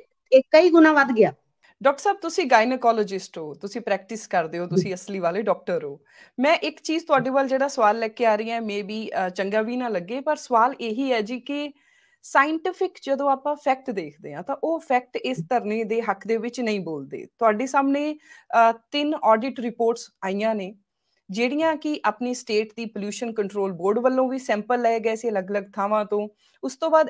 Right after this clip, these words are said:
Speaker 2: ਐਨ ਜੀ ਟੀ ਦੀ ਜਿਹੜੀ state agency ਆ, state run ਜਿਹੜੇ ਟੀਮ ਆ, ਓ ਆਈ ਸੀ, ਜਿਹੜੇ ਇੱਥੋਂ ਦੇ
Speaker 1: ਜੀ।
Speaker 2: local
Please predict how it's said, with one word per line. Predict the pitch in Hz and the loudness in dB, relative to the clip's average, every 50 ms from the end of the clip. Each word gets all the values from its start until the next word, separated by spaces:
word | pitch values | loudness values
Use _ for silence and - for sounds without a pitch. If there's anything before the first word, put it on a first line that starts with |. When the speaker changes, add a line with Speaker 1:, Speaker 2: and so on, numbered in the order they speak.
| - - | 0 0
Speaker 2:
ਐਨ | 240 247 240 | 0 0 0
ਜੀ | 226 285 269 | 0 -2 -4
ਟੀ | 277 294 285 | -4 -4 -4
ਦੀ | 254 294 277 | -4 -4 -4
ਜਿਹੜੀ | 233 285 277 254 285 | -2 -4 -4 -4 -6
state | 285 - - 220 226 226 240 | -8 -4 0 0 2 2 0
agency | 247 214 220 214 208 202 - 240 226 226 | 0 -2 -2 -2 -4 -6 -8 -6 0 2
ਆ, | 220 214 220 | 4 4 4
state | 214 - - 185 214 208 214 | 2 0 0 -2 -2 -2 -2
run | 196 196 196 202 202 | -4 -4 -2 -2 -4
ਜਿਹੜੇ | 208 202 196 202 202 202 | -4 -4 -2 -2 -2 -2
ਟੀਮ | 196 202 - 226 233 240 240 226 214 | -4 -4 -8 -6 -4 -2 -2 -2 -2
ਆ, | 196 190 - - | -2 -4 -2 -2
ਓ | 208 233 240 | 2 6 8
ਆਈ | 233 226 226 220 | 8 8 6 2
ਸੀ, | 220 - 220 220 220 220 220 _ _ _ _ _ _ | -4 -8 -8 -8 -8 -8 -12 _ _ _ _ _ _
ਜਿਹੜੇ | 208 254 269 320 | -2 0 4 4
ਇੱਥੋਂ | 320 311 302 - 330 330 | 4 4 4 0 -4 -2
ਦੇ | 311 330 | -2 0
Speaker 1:
ਜੀ। | 294 247 | 0 2
Speaker 2:
local | 226 240 240 - 330 320 | 0 0 0 0 -2 -2